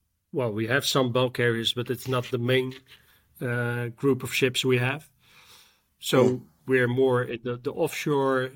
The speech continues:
Speaker 1: uh, offshore wind installation, for example, dredgers. But we also have, uh, cruise vessels of the Holland America Line,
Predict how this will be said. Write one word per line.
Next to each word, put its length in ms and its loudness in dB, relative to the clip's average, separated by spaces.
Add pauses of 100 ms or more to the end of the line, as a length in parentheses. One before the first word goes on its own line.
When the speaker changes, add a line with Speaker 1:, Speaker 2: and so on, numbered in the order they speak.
Speaker 1:
uh, 380 -10
offshore 280 0
wind 340 2
installation, 680 -2
for 140 -6
example, 540 -4
dredgers. 840 -4 (160)
But 120 -8
we 140 6
also 220 0
have, 320 -4
uh, 220 -2
cruise 360 -2
vessels 500 -2
of 140 -8
the 100 -8
Holland 280 -2
America 380 0
Line, 400 0